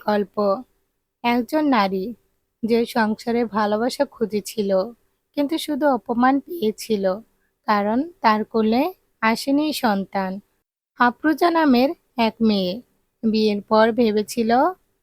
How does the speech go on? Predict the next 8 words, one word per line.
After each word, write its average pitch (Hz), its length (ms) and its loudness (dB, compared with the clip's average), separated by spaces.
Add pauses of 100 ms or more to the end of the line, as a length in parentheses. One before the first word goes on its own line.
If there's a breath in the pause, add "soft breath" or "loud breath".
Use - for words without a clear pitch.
স্বামীর 233 500 2
রাহাত 202 480 0 (420)
তার 202 240 2
পাশে 208 400 -4
থাকবে, 226 560 -2 (420)
জীবনটা 240 520 2
হবে 269 280 4
সুখের। 196 560 -2